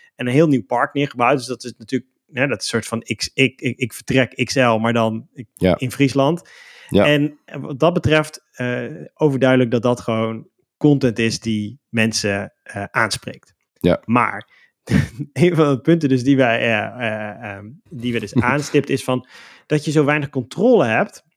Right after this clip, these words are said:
Speaker 1: over wie er dan naar kijkt en wat
Speaker 2: Ja.
Speaker 1: er dan misschien naar kijkt en wat er, hè, eh,
Speaker 2: Ja.
Speaker 1: eh, en wat er dan over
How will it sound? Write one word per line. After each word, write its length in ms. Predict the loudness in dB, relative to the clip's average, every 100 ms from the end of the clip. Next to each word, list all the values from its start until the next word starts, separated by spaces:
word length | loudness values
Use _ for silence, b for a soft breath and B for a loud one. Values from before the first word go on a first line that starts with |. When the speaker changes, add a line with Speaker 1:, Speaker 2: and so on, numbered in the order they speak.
| _ _
Speaker 1:
over 600 | 0 0 4 2 2 0 _
wie 320 | -8 0 4
er 160 | 4 4
dan 200 | 2 2
naar 220 | -2 -2
kijkt 500 | 0 0 -2 -14 -20
en 360 | -8 -6 -4 -10 b b b _ _
wat 340 | -16 -6 0 2
Speaker 2:
Ja. 60 |
Speaker 1:
er 100 | 4
dan 140 | 2 -2
misschien 300 | -4 -6 -6
naar 120 | -6
kijkt 360 | -4 -2 -4 -6
en 220 | -6 0
wat 240 | 0 0
er, 380 | 0 2 -2 -6
hè, 200 | -10 -4 -4
eh, 560 | -4 -4 -2 2 2
Speaker 2:
Ja. 120 | 2
Speaker 1:
eh, 340 | 0 -12 -14 -12
en 100 | -4
wat 180 | -2 2
er 80 |
dan 180 | 2 0
over 540 | -2 0 0 0 -2